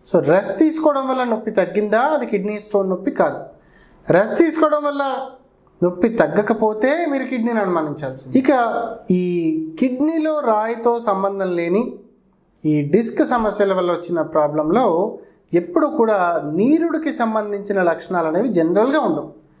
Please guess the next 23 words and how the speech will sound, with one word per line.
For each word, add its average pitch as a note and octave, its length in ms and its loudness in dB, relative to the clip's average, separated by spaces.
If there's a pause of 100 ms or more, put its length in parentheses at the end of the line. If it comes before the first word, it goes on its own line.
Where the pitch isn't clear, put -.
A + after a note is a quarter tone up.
(320)
వెన్నుపూస A#3 380 2
పాడవడమో, F#3 580 2
హిప్ G#3+ 300 -4
జాయింట్ F#3+ 340 -2
పాడవడం F3 400 -2
కనుక F3 240 -4
ఉంటే D#3 640 -2 (220)
నీరుడికి A#3 360 2
అసలు A3 200 2
ఏ F#3 200 2
సంబంధం G3 420 -2
లేదు. E3 220 -4 (460)
రేర్ C#4 360 4
కేసెస్లో F3+ 880 0
వెన్నుపూస B3+ 480 0
గనక A3 300 0
బాగా F3+ 320 0
డ్యామేజ్ F3 380 -2
అయితే, D3 220 -6
అందులోనూ G3+ 380 2
కూడా G#3+ 180 0
కింద A#3+ 440 -4
భాగాల్లో E3+ 500 0